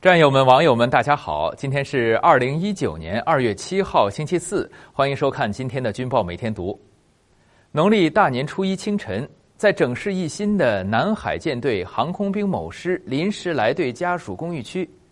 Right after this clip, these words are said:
记者见到了正准备带孩子外出游玩的士官家属任芬芬。三天前，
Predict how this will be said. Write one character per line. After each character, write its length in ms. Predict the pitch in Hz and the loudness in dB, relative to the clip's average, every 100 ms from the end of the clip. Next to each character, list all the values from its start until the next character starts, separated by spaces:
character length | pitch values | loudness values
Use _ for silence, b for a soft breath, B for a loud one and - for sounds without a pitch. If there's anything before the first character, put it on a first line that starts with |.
| b b b | b b b
记 140 | - 240 | -2 4
者 120 | 156 | 6
见 160 | 214 | 6
到 140 | 185 160 | 6 6
了 140 | 135 | 4
正 200 | 127 202 | 2 -2
准 200 | - 98 | -4 -6
备 200 | 107 139 | -2 -2
带 200 | 147 139 | 0 -2
孩 240 | - 98 127 | -2 -4 -2
子 260 | 147 123 | 0 -2
外 180 | 139 160 | 2 0
出 160 | - 151 | -2 -4
游 200 | 120 123 | -2 -2
玩 280 | 110 92 151 | 0 0 2
的 180 | 139 113 | 2 0
士 240 | - 175 | -4 -4
官 160 | 160 170 | -4 -2
家 180 | 196 | -2
属 320 | 196 104 80 87 | -4 -6 -8 -6
任 220 | 107 160 | -4 -2
芬 180 | 190 190 | -2 0
芬。 160 | 214 202 _ _ _ b b b b b | -2 -4 _ _ _ b b b b b
三 180 | - 247 | 6 6
天 160 | 240 247 | 8 4
前， 260 | 143 143 | 4 2